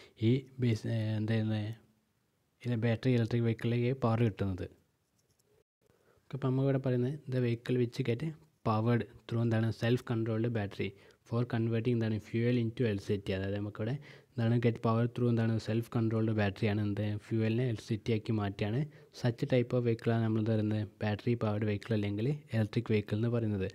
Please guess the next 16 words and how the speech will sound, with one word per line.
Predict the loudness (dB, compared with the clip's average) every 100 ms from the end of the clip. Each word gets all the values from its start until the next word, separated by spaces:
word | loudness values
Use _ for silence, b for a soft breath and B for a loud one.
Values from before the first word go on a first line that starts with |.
| B B
അപ്പോൾ | 2
അതിൻ്റെ | 4 6
കുറേ | 4 2
ക്ലാസിഫിക്കേഷൻ | 2 2 0 0 0
നമ്മൾ | 2 2 2
പറഞ്ഞ് | 0 0
പല | 0 0
ടൈപ്പും | -2 -2 -2
പറഞ്ഞ് | -2 -4 -6 -6
ഹൈബ്രിഡ് | -4 -2 0 2
എന്താണെന്നും | 0 -2 -4
പറഞ്ഞ് | -4 -4 -6 B B B
പിന്നെ | 0 2
എന്താണ് | 4 4
അതിൽ | 2 2
നമ്മൾ | 2